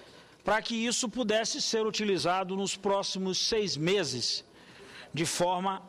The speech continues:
acelerada, emergencial e contundente. E me alegra mais ainda, senadora Ana Amélia, que o pleito nosso aqui foi um pleito de liberação de recursos,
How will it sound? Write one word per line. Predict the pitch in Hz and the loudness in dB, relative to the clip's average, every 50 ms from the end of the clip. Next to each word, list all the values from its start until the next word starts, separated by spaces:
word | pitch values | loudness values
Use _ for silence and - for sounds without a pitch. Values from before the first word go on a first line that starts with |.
| - - _ - | -20 -18 _ -4
acelerada, | - 269 302 269 214 - - - 214 220 214 196 175 156 151 170 180 190 190 190 180 170 190 190 190 - - - - - - | -2 0 0 2 2 0 0 0 2 2 2 4 4 4 4 4 4 4 4 2 2 0 -2 -2 -2 -6 -10 -20 -14 -4 -2
emergencial | 302 285 294 285 277 247 214 185 156 143 127 165 196 202 170 - - - - 156 151 156 170 185 185 190 190 185 - - - - - - - - - | 0 2 2 2 2 2 2 2 2 0 0 0 0 0 0 0 0 0 0 2 2 2 2 2 0 -2 -2 -4 -8 -14 -20 -20 -20 -20 -20 -12 -4
e | - 226 233 | -2 0 0
contundente. | 214 - - 262 277 277 - 269 247 202 180 190 185 151 127 - - - - - - - - - - - - - - - - - - - - - - | 0 0 0 0 0 0 0 -2 0 2 2 2 0 0 0 -2 -4 -4 -4 -10 -16 -20 -20 -20 -20 -20 -20 -20 -18 -18 -20 -20 -20 -20 -18 -10 -4
E | - 233 | 0 0
me | 254 294 339 | 2 2 2
alegra | 339 294 277 294 330 359 359 277 262 240 | 2 2 4 4 4 4 2 2 0 0
mais | 226 220 220 220 190 | 0 0 0 0 2
ainda, | 196 202 226 269 285 254 214 | 2 2 2 2 0 0 0
senadora | - - 190 170 170 156 165 160 | 0 0 0 0 0 0 2 0
Ana | 160 156 | 2 2
Amélia, | 151 147 147 143 131 120 120 120 - - - - - - - - - - | 0 2 2 2 0 0 -4 -8 -14 -20 -20 -20 -20 -20 -20 -18 -10 -4
que | - 269 | 0 0
o | 302 285 | 0 0
pleito | - - 262 285 302 285 - - 240 226 | 2 2 2 2 2 2 0 -2 -2 0
nosso | 220 220 226 220 214 - - 196 | 2 2 2 2 2 0 -2 -2
aqui | 160 - - 247 269 254 | -2 0 0 2 2 2
foi | - - 233 262 | 0 0 0 0
um | 262 254 | 0 0
pleito | - 226 240 254 269 269 247 285 269 | 0 2 2 2 2 0 0 -2 -2
de | 240 254 269 | 0 0 0
liberação | 262 262 262 262 247 240 208 - - 240 233 | 0 2 2 2 2 2 0 0 0 0 0
de | 226 | 2
recursos, | 202 202 208 202 208 233 247 277 269 - - 269 208 - - | 2 2 0 0 0 -2 0 0 0 0 -2 -2 -4 -6 -8